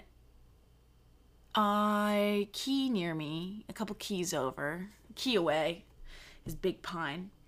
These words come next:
And they have these deers called key deer that are basically just your average looking Bambi, but they're miniature. They're the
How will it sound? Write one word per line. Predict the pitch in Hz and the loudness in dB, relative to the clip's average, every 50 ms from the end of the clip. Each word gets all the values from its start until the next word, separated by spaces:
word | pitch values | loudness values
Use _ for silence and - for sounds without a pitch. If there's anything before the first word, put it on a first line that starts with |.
| - - - - - - - - - - - - - - | -20 -20 -20 -20 -20 -20 -20 -20 -20 -20 -20 -20 -4 0
And | 208 202 190 180 | 2 2 4 4
they | 190 226 247 254 | 4 4 2 2
have | 247 - - 196 180 151 - - - - - - - - - - - - - - - - - - - - - | -2 -4 2 4 6 6 6 4 0 -8 -12 -18 -20 -20 -20 -20 -20 -20 -20 -20 -20 -20 -20 -20 -20 -8 -4
these | 190 170 170 165 - | -2 -2 0 0 0
deers | - - 165 160 143 139 156 - | 0 0 0 0 2 0 0 -2
called | - - 170 160 - - | -4 -4 -4 -4 -4 -6
key | - - 165 160 | -8 -8 -8 -8
deer | 160 - 147 139 151 156 165 175 190 - - - - - - - - - - - - | -6 -4 -4 -2 -2 -2 -4 -6 -8 -12 -18 -20 -20 -20 -20 -20 -20 -20 -20 -4 4
that | 202 196 196 190 - - - - - - - | 6 8 8 8 6 2 -2 -12 -20 -8 -4
are | 254 277 | -4 0
basically | 269 320 330 339 - - 415 - - 359 262 | 2 2 2 2 2 -2 -4 0 2 2 2
just | 180 180 165 156 - - 190 | 4 2 4 4 4 4 4
your | 180 170 | 4 4
average | 147 147 165 165 175 175 165 - - - | 4 4 4 2 2 0 0 -2 -2 -2
looking | 160 151 - - 165 160 170 | -2 -4 -2 -2 -2 -2 -2
Bambi, | 170 - 175 - 175 180 196 185 - 123 139 180 220 - - - - - - - - - - - - - - - - - - - - - - | -4 -4 -4 -2 0 2 2 2 0 -2 -4 -6 -8 -12 -18 -20 -20 -20 -20 -20 -20 -20 -20 -20 -20 -20 -20 -20 -20 -20 -20 -20 -18 -12 -6
but | 185 202 - | -4 -4 -2
they're | - 180 170 | -2 -2 -2
miniature. | 165 165 170 170 185 208 - - - - - - - - - - - - - - - - | 0 0 0 2 0 0 0 -2 -6 -8 -10 -10 -14 -16 -16 -18 -20 -20 -20 -20 -10 0
They're | - 208 202 | 4 6 6
the | 185 202 190 - | 6 4 2 0